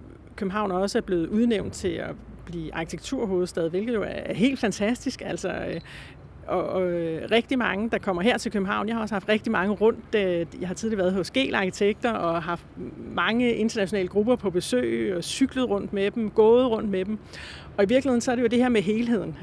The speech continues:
Altså det her med, hvordan, øh, også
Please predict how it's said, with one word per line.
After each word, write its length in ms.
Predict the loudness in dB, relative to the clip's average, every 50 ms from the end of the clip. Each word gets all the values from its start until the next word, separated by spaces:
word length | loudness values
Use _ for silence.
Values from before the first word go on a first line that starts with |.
| -4
Altså 240 | -2 -2 -2 -2 -2
det 120 | 0 0
her 120 | 0 0 0
med, 200 | 0 0 -2 -2 -4 -10 -18 -18 -18 -18 -18 -14 -4
hvordan, 640 | 0 2 2 4 6 4 4 4 4 2 0 2
øh, 600 | 2 4 4 4 4 4 2 0 -2 -2 -6 -6 -8 -12 -14 -16 -16 -12 -6 -2
også 280 | 0 0 2 0 0